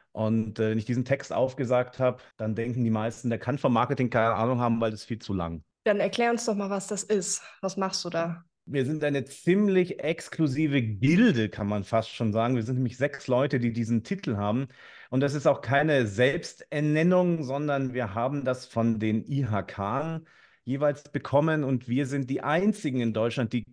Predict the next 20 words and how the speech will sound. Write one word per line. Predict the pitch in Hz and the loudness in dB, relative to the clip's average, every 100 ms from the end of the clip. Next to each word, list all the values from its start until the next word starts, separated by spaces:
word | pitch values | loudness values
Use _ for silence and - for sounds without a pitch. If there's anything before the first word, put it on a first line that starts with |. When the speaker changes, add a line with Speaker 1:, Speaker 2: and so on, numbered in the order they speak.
| - 110 | -10 -6
Speaker 1:
quasi | - 131 131 135 | 0 0 0 0
im | 120 | 0
übersetzten | 120 117 104 135 - - 120 | 0 -2 -2 -6 -6 -2 0
Sinne | 127 123 120 | 0 0 -2
die | 113 | 0
Lizenz | 117 120 - 131 185 185 | 0 -2 0 2 2 0
dazu | 147 - 135 | -6 -2 2
haben, | 135 | 2
vor | 127 135 110 | 2 -2 2
Gericht | 127 - - - - | 4 4 0 -12 -10
aufzutreten, | 98 - - 90 98 98 101 120 - - - - - | -10 -10 -10 -6 -4 -4 -4 -6 -8 -20 -20 -16 -4
wenn | 107 | -2
es | 107 | -2
um | - 113 | -2 0
Marketingstreitfälle | 101 117 127 - 95 - 90 90 - 90 87 | 2 2 0 -2 -6 -6 -8 -8 -8 -6 -6
geht. | 87 87 | -6 -8
Das | 92 | -6
heißt, | 104 98 - 95 | -4 -4 -4 -4
wir | 98 92 _ - - - _ - | -4 -4 _ -20 -20 -20 _ -2
auditieren, | 123 113 117 - - 180 202 202 208 180 | 0 0 -2 -4 2 4 6 4 0 -2